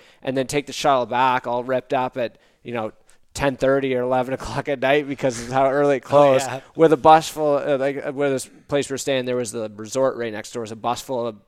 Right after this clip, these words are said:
Speaker 1: bachelorette parties coming <laughs> back from the bar,
Speaker 2: Oh, man.
Speaker 1: all hooting and hollering, eh? So
Speaker 2: No cannabis. That's tough.
Speaker 1: yeah, well, you know, yeah, I, mine was in edible format, so I don't know how you
Speaker 2: Oh,
Speaker 1: gonna
Speaker 2: yeah.
Speaker 1: police that.
Speaker 2: Yeah, fair enough.
Speaker 1: It's not like I was stanking up the whole campground or anything.
Speaker 2: <laughs>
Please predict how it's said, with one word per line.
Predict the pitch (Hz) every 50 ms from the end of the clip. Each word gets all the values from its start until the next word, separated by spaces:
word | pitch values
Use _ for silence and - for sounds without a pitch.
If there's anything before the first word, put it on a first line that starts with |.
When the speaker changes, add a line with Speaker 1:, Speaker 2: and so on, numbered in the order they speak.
| _ -
Speaker 1:
bachelorette | 135 120 127 123 - - 127 123 127 - -
parties | - 127 120 113 117 113 107
coming | - - 131 135 - -
<laughs> | - -
back | 160 147 -
from | - - - 190 170
the | 156
bar, | 131 - 151 127 131 135 135 127 123
Speaker 2:
Oh, | 110 110 107 104 98 95 92 95
man. | 98
Speaker 1:
all | 127 131 127 131 135 131
hooting | 131 143 147 131 120 135
and | 131 120
hollering, | 117 117 120 127 131 131 123 117 107
eh? | 107 110 117 120 123
So | 120 - - 110 107 107 104 98 _ _ _ - -
Speaker 2:
No | 117 127 151
cannabis. | - - 127 120 135 151 143 113 98 -
That's | - 110 117 - -
tough. | - 104 92 95 - - - - _ -
Speaker 1:
yeah, | - 131 139 151 156 156
well, | 151 135 131 127 127 131
you | 127 123 113
know, | 110 110 110 110 - - _ _ _ _ -
yeah, | - 92 113 110 104 104 104 - _ - - - - -
I, | 104 120 117 104
mine | 101 120 127 127 123
was | 123 117 107 110
in | 110 104 - - -
edible | 104 107 107 104 107 104
format, | - - 104 95 95 101 98 98 95 - -
so | - - - 104 101
I | 98 98
don't | 95 98 101
know | 101 98 95 98 92 85 - _ - - -
how | - 98
you | 98 135
Speaker 2:
Oh, |
Speaker 1:
gonna | 143 143 139
Speaker 2:
yeah. | 135 123 120
Speaker 1:
police | 113 107 101 - -
that. | - 107 107 104 104 98 -
Speaker 2:
Yeah, | 135 127 117 113
fair | - - 131 123 120 113
enough. | 107 104 101 104
Speaker 1:
It's | - 131
not | 127 120
like | 120 117 107
I |
was | 107 98
stanking | - - - 107 104 104 101 - 107
up | 104 -
the | - 107
whole | 95 98 101 101
campground | - - 101 101 104 101 - 110 101 98 95 98 98
or | 98
anything. | 95 98 101 - 104 101 104 104 101
Speaker 2:
<laughs> | _